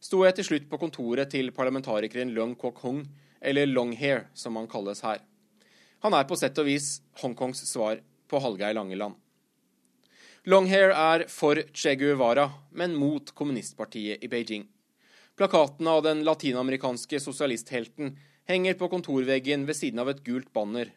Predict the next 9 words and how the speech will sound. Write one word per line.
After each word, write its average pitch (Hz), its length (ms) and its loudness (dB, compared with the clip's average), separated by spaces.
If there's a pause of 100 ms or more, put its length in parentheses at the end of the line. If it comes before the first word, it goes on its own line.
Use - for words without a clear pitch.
(100)
hvor 123 160 -6
det 135 80 -8
står 110 320 -6
"Løslat 101 640 -6
Liu 107 240 -8
Xiaobo". 104 460 -6 (1700)
"Når 190 200 6
valgreformen 175 600 6
faller, 143 420 2